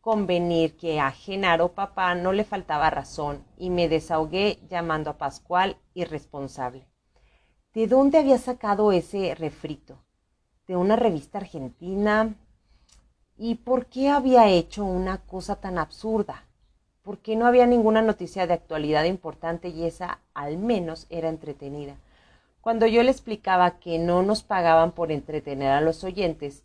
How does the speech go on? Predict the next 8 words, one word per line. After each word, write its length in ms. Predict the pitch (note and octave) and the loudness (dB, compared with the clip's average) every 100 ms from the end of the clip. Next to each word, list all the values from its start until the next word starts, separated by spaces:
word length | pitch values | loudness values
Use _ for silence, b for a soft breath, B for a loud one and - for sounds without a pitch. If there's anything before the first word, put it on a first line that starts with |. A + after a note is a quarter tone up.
| _ | _
sino 340 | E3+ E3 D#3 | -10 -4 -4
para 180 | D#3 E3+ | 0 0
resumirles 600 | F3+ F3+ F#3+ F3 E3 F3 | 0 -2 -4 -2 0 0
las 180 | F#3+ F3+ | 0 -2
noticias 500 | D#3 - C3+ D#3 D#3 | -2 -6 -12 -10 -8
del 160 | G3 F#3+ | -8 -6
día, 240 | F3 C#3+ _ _ _ - | -6 -6 _ _ _ -12
Pascual, 480 | C#3 - - C3+ | -12 -10 -6 -6